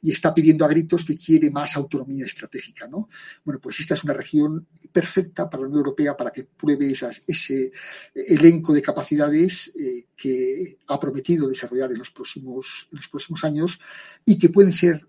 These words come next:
muy apropiadas para conflictos relativamente poco exigentes desde el punto de vista militar, como son del Sahel, dejando la responsabilidad principal de la defensa colectiva, eh, fundamentalmente frente a Rusia, pero quizá mañana o el día de mañana frente a China,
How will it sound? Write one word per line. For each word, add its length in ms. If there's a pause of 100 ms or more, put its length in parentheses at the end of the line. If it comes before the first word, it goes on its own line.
muy 400
apropiadas 680
para 280
conflictos 760 (280)
relativamente 640
poco 220
exigentes 480
desde 160
el 40
punto 220
de 60
vista 220
militar, 500
como 160
son 160
del 100
Sahel, 420 (380)
dejando 380
la 80
responsabilidad 680
principal 480
de 120
la 80
defensa 480
colectiva, 600 (380)
eh, 260 (200)
fundamentalmente 640
frente 280
a 20
Rusia, 360
pero 140
quizá 220
mañana 400
o 100
el 80
día 80
de 80
mañana 300
frente 240
a 20
China, 400